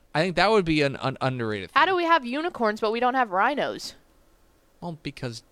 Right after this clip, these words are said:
Speaker 1: unicorns are majestic and beautiful.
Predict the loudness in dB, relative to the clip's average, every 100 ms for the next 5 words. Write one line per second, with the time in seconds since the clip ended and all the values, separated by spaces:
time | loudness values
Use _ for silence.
0 | _ _ _ -14 -10 -10 -10 -12 -12 -14
1 | -12 -14 -14 -16 -16 -18 -16 -16 -18 -16
2 | -16